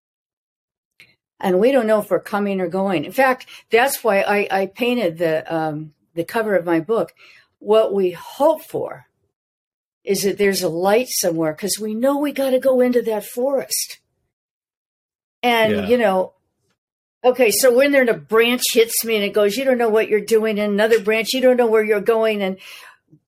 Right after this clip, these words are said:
Speaker 1: another one, "What if you get lost?" All those self-limiting thoughts that create the music in our head. And it's not pleasant music.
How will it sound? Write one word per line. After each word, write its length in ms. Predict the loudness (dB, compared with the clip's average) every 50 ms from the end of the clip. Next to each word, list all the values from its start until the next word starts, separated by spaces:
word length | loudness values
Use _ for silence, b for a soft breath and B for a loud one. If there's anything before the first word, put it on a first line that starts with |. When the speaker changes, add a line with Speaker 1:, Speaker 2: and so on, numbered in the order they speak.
| _ _ -4
Speaker 1:
another 340 | 2 4 6 6 6 6 4
one, 400 | 4 2 2 0 -2 -6 -6 -6
"What 340 | -6 -6 0 4 4 4 4
if 100 | 2 -4
you 100 | -8 -2
get 220 | 0 -2 0 2
lost?" 260 | 0 0 0 0 -2
All 220 | 0 2 2 4 4
those 220 | 4 4 2 2 -4 -8 -8 -10 -12 _ _ _ -16
self-limiting 920 | -12 -8 2 2 2 2 2 0 -2 0 2 2 0 0 0 -2 -2 -6
thoughts 680 | -4 -2 0 2 2 2 0 -2 -4 -8 -10 -10 -12 _ _ _ _ _ _ _ _ _ _ _ _ _ _ _
that 180 | -2 -2 -2 -2
create 460 | -6 -4 -2 0 2 2 2 0 0 -2
the 80 | -2
music 600 | -2 0 0 -2 -2 -2 -2 0 0 0 -2 -4 -8 -14 -20 _ _
in 140 | -4 -2 0
our 340 | 0 0 -2 -2 -4 -8 _ _ -6
head. 400 | -2 0 0 0 0 -4 -6 -12 _ _ _
And 120 | -6 -6 -4
it's 200 | -4 -6 -6 -8
not 220 | -8 -8 -8 -8
pleasant 400 | -4 -2 -2 -2 -2 -4 -6 -8
music. 420 | -8 -10 -8 -6 -4 -6 -6 -6